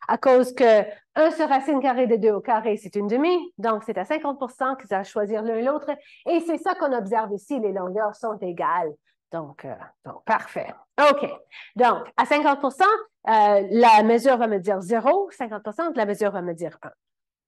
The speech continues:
All right. La suite. Maintenant, je prends cette base de Wiener et, euh, est-ce qu'on est d'accord que c'est une base orthonormée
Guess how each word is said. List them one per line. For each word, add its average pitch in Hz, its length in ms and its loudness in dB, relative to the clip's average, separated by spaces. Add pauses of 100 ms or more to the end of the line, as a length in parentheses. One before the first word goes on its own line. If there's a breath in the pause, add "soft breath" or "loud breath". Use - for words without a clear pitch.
(180)
All 147 260 -18
right. 247 420 4 (920)
La 208 220 -2
suite. - 440 -4 (100)
Maintenant, 240 500 -2
je 247 80 0
prends 349 400 -2
cette 202 220 -2
base 214 360 0
de 226 100 -2
Wiener 214 720 0 (1400)
et, 254 480 4
euh, 190 400 4 (560)
est-ce 311 240 -4
qu'on 320 160 -2
est 285 80 -2
d'accord 269 600 -2
que 330 140 -8
c'est 311 160 -10
une 247 160 -6
base 262 380 0 (140)
orthonormée 247 1120 -2